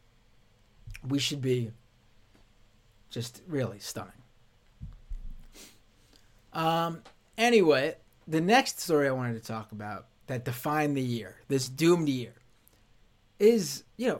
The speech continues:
actually probably one of the more uplifting stories of the year, in my opinion, and that's the Black Lives Matter protests, the huge, I mean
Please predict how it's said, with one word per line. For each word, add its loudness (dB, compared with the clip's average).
actually 0
probably -2
one 0
of -4
the 0
more -2
uplifting 0
stories -6
of -12
the -10
year, -10
in -6
my -6
opinion, -6
and -6
that's -6
the -6
Black 2
Lives 4
Matter 6
protests, -2
the -4
huge, -2
I -12
mean -6